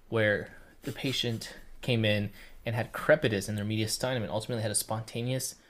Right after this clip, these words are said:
pneumomediastinum. And the answer choice, the correct answer choice, was to actually just support them.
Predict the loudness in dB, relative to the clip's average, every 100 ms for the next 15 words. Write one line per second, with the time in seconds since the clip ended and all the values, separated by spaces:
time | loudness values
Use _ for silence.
0 | -14 0 4 4 4 0 0 0 0 0
1 | -2 -4 -10 -6 -2 0 0 -2 -2 -2
2 | -2 -2 -2 -4 -4 -4 -2 -4 -2 -4
3 | -2 -2 -4 -6 -20 -10 0 2 4 2
4 | 2 -2 0 2 2 2 -2 -2 -4 -6